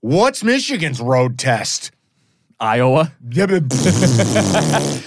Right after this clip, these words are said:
Speaker 2: No, no, no, no, no, no. I think it's a good point about resumes and who have you beaten. How do we know you're actually good?
Speaker 1: I don't have any data points on
Speaker 2: Right,
Speaker 1: these two
Speaker 2: right.
Speaker 1: teams.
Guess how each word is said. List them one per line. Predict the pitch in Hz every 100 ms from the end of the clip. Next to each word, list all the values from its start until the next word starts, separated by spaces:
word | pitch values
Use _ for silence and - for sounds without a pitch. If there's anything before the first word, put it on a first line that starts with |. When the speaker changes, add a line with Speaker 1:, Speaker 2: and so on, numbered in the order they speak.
| - 190
Speaker 2:
No, | 285 294
no, | 294
no, | 277
no, | 277
no, | 262
no. | 254 220
I | 196
think | 202 226
it's | 233
a |
good | 185 214
point | 175 196 180
about | 165 147
resumes | 151 165 165 156 151 135
and |
who | 151 170
have | 139
you | 151
beaten. | 147 156 139
How | 139
do | 147
we | 135
know | 139
you're | 139 131
actually | 120 120 127 113
good? | 95 185 196
Speaker 1:
I |
don't | 233 226
have | 226
any | 240
data | 185 247 320
points | 330 214 160 107
on | 147
Speaker 2:
Right, | 139
Speaker 1:
these | 131 127
two | 143
Speaker 2:
right. | 120
Speaker 1:
teams. | 131 98 80